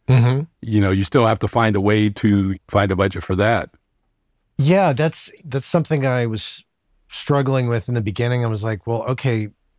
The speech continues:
Speaker 1: I work a lot with indie artists and the,
Speaker 2: Mm-hmm.
Speaker 1: and the choice of, okay, well,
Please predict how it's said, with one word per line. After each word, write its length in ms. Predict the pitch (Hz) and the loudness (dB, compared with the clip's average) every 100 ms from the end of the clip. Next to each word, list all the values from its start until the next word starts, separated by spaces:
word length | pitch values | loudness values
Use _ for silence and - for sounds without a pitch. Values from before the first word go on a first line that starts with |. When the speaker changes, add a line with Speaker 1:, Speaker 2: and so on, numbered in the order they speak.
| - | -6
Speaker 1:
I 140 | 135 | -2
work 220 | 147 139 | 0 -2
a 80 | 127 | -4
lot 460 | 107 107 113 113 101 | -6 -2 -2 -2 -4
with 100 | 107 | -4
indie 300 | 113 107 104 | -2 -2 -2
artists 480 | 101 101 95 - - | -2 -4 -6 -10 -12
and 340 | 117 107 101 98 | -6 -6 -6 -8
the, 180 | 101 101 92 - | -10 -8 -4 2
Speaker 2:
Mm-hmm. 480 | 113 101 110 104 | 2 2 -2 -2
Speaker 1:
and 120 | 110 104 | -4 -6
the 40 | |
choice 560 | 92 - 135 135 131 - | -8 -4 -2 0 -2 -4
of, 240 | 117 95 | -4 -4
okay, 280 | 139 127 143 | -6 -2 0
well, 420 | 123 113 107 98 | 0 0 0 -4